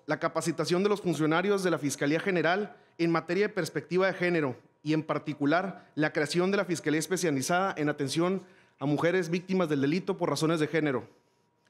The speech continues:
Tres, la instrumentación de medidas de protección a favor de las víctimas y familiares mediante la atención médica y psicológica, asesoría y orientación jurídica,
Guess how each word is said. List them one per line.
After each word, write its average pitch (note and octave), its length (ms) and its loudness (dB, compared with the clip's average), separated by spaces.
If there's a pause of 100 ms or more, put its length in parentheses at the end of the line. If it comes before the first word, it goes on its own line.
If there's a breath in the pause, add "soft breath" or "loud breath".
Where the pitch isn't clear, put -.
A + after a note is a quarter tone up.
(160)
Tres, E3 400 -2 (400 soft breath)
la D3+ 160 2
instrumentación D#3+ 760 0
de G3+ 80 2
medidas F3+ 460 0
de D#3+ 80 -2
protección D#3 480 -2
a F#3+ 60 0
favor D#3+ 260 0
de F3+ 80 0
las D3+ 160 2
víctimas E3+ 400 -2
y D#3+ 40 -6
familiares D#3 640 0 (200 loud breath)
mediante D#3 400 0
la D3+ 80 2
atención D3 360 0
médica F#3 260 0
y - 20 -8
psicológica, C#3+ 800 -2
asesoría D3+ 640 0
y D#3+ 60 0
orientación D3+ 420 0
jurídica, G3 640 -2